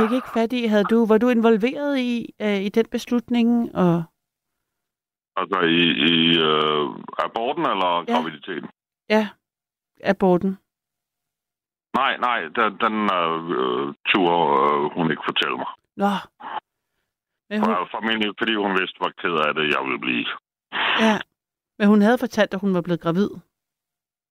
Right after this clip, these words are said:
Speaker 2: Ja, ja.
Speaker 1: Okay.
Speaker 2: Ja, ja. To streger på, øh, et eller andet pænt, hun havde tisset på, eller et eller andet.
Speaker 1: Ja, ja.
Speaker 2: Og jeg var ved at besvime, da jeg så den. Så, shit, nu er det nu, ikke?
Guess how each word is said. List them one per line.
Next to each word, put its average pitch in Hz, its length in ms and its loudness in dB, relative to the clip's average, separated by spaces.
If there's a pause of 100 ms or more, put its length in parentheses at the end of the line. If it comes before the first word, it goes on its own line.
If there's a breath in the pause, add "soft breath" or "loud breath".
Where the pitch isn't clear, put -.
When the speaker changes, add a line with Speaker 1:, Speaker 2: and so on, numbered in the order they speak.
(240)
Speaker 2:
Ja, 139 80 0
ja. 156 180 0 (460)
Speaker 1:
Okay. 262 200 -6
Speaker 2:
Ja, 135 220 2
ja. 92 60 2
To 135 280 -4
streger 123 460 2
på, 120 140 0 (280)
øh, 80 340 2 (680)
et 98 60 2
eller 98 140 2
andet 87 240 -4
pænt, 104 160 -2
hun 104 100 0
havde 87 140 0
tisset 82 420 -2
på, 80 60 2 (100)
eller 50 180 -2
et - 60 -4
eller - 120 -2
andet. - 160 -8 (100)
Speaker 1:
Ja, 262 120 -2 (160)
ja. 175 120 -4 (2250)
Speaker 2:
Og 71 120 2
jeg 78 140 0
var 87 260 2
ved 95 100 2
at 95 80 -2
besvime, 85 440 -2
da 82 100 0
jeg 71 240 0
så 78 160 -2 (100)
den. 69 320 -4
Så, - 60 -12 (640)
shit, - 500 0
nu 92 120 0
er 92 40 0
det 87 140 0
nu, 71 100 2 (120)
ikke? 107 100 -8